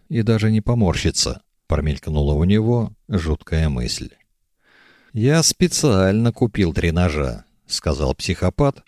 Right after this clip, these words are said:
завороженно глядя на острое лезвие. "Два из них уже выполнили свою работу.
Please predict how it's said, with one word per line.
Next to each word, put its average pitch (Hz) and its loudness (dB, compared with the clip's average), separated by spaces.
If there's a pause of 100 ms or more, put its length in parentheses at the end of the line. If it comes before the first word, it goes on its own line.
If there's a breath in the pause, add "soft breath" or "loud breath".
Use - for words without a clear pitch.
(260)
завороженно 98 2
глядя 85 0 (180)
на 117 2
острое 82 2
лезвие. 65 -4 (480)
"Два 143 2
из 85 0
них - -10 (120)
уже 156 4
выполнили 71 0
свою 80 2
работу. 73 0